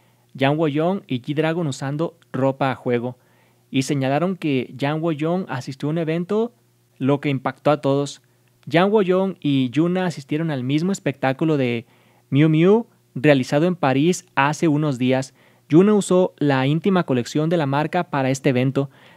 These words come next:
pero Yo Won-jung usó un atuendo de hace seis temporadas. Muchos piensan que fue extraño verla con ese atuendo anticuado.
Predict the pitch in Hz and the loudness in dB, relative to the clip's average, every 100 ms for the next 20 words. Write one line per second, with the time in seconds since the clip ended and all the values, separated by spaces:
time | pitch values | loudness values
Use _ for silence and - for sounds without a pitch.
0 | - 143 143 139 175 202 180 180 170 139 | 0 6 8 8 6 6 4 4 2 0
1 | 160 165 175 160 165 170 175 202 208 _ | 0 0 0 -2 -2 0 0 0 -2 _
2 | _ - 135 147 156 175 - 160 165 180 | _ -2 2 2 0 -4 0 0 0 -2
3 | 160 131 123 127 135 - _ _ - 156 | -2 0 0 -2 -4 -14 _ _ -4 -2
4 | 175 214 - 175 180 175 135 147 151 - | 2 0 0 -2 -2 -4 -2 0 0 -2
5 | 160 160 175 151 156 156 170 180 - 131 | -2 0 0 0 0 0 -2 -2 -4 -4
6 | 139 147 156 151 160 175 196 214 - 123 | -2 -4 -6 -2 -2 0 -2 -4 -10 -8
7 | 120 113 - 127 131 123 | -6 -8 -2 2 2 0